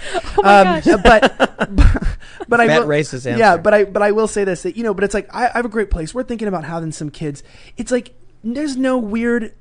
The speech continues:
Speaker 2: far left writing or anything that can take away the fact that me and my wife love each other,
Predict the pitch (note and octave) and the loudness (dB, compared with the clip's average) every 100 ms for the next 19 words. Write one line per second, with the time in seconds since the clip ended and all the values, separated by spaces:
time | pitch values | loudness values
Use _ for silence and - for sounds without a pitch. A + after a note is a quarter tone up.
0 | - - - G3+ A3 G#3+ G3+ D#3+ E3+ G3 | -20 -16 -10 -4 -2 -2 -6 -10 -8 -6
1 | G3 F#3+ F#3+ F3+ E3 - G#3+ G#3 G#3+ G3 | -4 -6 -8 -12 -16 -12 -10 -10 -10 -12
2 | F#3 F#3+ F3+ G#3+ G#3 A3+ G3 - E3 D#3+ | -14 -12 -8 -8 -6 -8 -8 -12 -14 -14
3 | - E3 A3 G3+ F3 D#3+ D#3 D3+ D3+ - | -14 -8 -6 -4 -6 -8 -10 -10 -10 -10
4 | D3 | -10